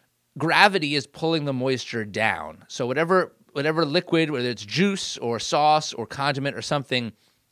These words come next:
as your sandwich sits, if it's wrapped and traveling with you, it, the, all the moisture is going down into that bottom bun, which is the bun that's, the part of the bun that's less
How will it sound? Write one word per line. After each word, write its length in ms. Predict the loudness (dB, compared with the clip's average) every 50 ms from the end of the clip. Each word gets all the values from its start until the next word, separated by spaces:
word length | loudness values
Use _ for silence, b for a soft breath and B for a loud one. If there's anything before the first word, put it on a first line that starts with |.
| _
as 160 | -4 -4 -4 -2
your 100 | -4 -2
sandwich 360 | 0 0 0 2 0 -2 -4
sits, 360 | -4 0 2 2 2 0 -2
if 80 | -6 -8
it's 160 | -8 -8 -4
wrapped 320 | 0 2 2 2 2 0
and 100 | -6 -12
traveling 420 | -6 -2 0 2 2 2 0 -2 -4
with 200 | -6 -6 -4 -2
you, 220 | -2 -2 -2 -4 b b b b b b b b b b b b b b b _ _ _ _ _
it, 180 | -6 -6 -6 -6
the, 100 | -8 -4 4
all 160 | 6 6 6
the 80 | 6 6
moisture 260 | 6 4 4 4 2
is 80 | -2 0
going 280 | 0 0 0 2 0
down 260 | 0 2 4 4 4 2
into 160 | 0 -2 -4
that 180 | -4 -4 -4
bottom 360 | -2 0 2 2 2 0 0 0
bun, 240 | 4 4 4 4 4
which 160 | 0 -4 -4
is 80 | -4 -4
the 80 | -4
bun 260 | -2 0 0 2 2 0
that's, 260 | -2 -4 -6 -10 -14
the 120 | -10 -10
part 220 | -4 -2 0 0 0
of 20 |
the 60 | 2
bun 120 | 2 0 0
that's 200 | 0 -2 -8 -6
less 480 | 0 2 2 2 2 0 -4 -8 -10